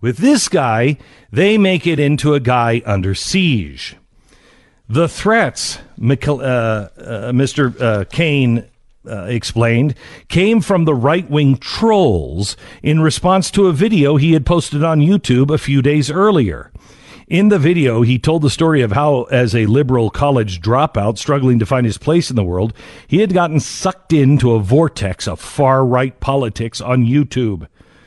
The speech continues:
"I felt, I, I, I just fell down this alt-right rabbit hole," he said. McCain, twenty-six, recently swore off the alt-right,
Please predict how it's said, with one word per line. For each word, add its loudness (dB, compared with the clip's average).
"I -6
felt, -8
I, -2
I, -2
I -4
just -6
fell -2
down 0
this -8
alt-right -2
rabbit -2
hole," -4
he -8
said. -10
McCain, 0
twenty-six, -2
recently 0
swore 2
off 0
the -4
alt-right, -2